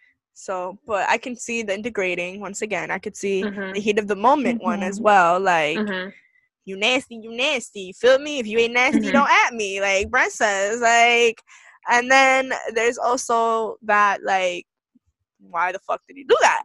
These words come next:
Speaker 1: <laughs> Like,
Speaker 2: Yeah.
Speaker 1: I feel like, but to each their own. Um, I got a really unpopular opinion here, and that is the one of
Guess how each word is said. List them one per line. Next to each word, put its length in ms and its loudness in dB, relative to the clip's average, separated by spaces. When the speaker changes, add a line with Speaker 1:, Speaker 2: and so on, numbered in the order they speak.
Speaker 1:
<laughs> 100 -12
Like, 760 6
Speaker 2:
Yeah. 180 4
Speaker 1:
I 140 6
feel 180 6
like, 500 6
but 460 4
to 100 -4
each 260 0
their 220 2
own. 500 -2
Um, 540 2
I 180 6
got 260 8
a 40 2
really 340 6
unpopular 520 2
opinion 460 -4
here, 440 -6
and 280 2
that 280 4
is 340 4
the 140 4
one 460 0
of 720 0